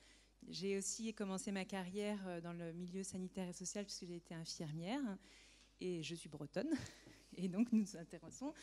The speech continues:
en-, ensemble, euh, avec, euh, la question du numérique. Donc, je vais ici vous présenter, euh, la, la part un petit peu des liens sociaux et des usages numériques. Alors, parfois, vous verrez, euh, sur mes diapositives, euh,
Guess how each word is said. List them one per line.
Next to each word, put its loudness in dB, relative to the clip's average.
en-, 4
ensemble, 4
euh, 0
avec, 2
euh, 2
la -8
question 0
du 2
numérique. 2
Donc, -2
je -4
vais 4
ici 2
vous 4
présenter, 2
euh, 0
la, -4
la -6
part 0
un 4
petit -4
peu -2
des -2
liens 2
sociaux 0
et 4
des 4
usages 2
numériques. -2
Alors, 4
parfois, 6
vous 4
verrez, 2
euh, 2
sur 0
mes 2
diapositives, -4
euh, -2